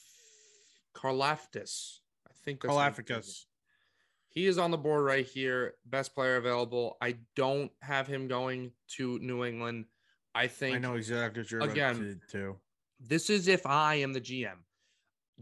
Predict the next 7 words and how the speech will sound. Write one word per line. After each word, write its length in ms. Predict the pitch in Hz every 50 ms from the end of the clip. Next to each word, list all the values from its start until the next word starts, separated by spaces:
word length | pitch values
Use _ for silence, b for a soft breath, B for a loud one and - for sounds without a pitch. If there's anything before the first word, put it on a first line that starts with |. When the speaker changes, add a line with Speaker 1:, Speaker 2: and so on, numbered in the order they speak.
| - _ _ _
Speaker 1:
Bill 160 | 175 190 208
Belichick, 500 | 185 196 185 185 190 180 185 202 190 180
for 80 | - -
some 240 | 139 - 170 160 160
reason, 300 | 160 156 147 151 156 147
despises 640 | 120 - - - 151 131 135 143 131 131 135 123 -
taking, 580 | - 135 131 131 - 135 131 127 123 120 95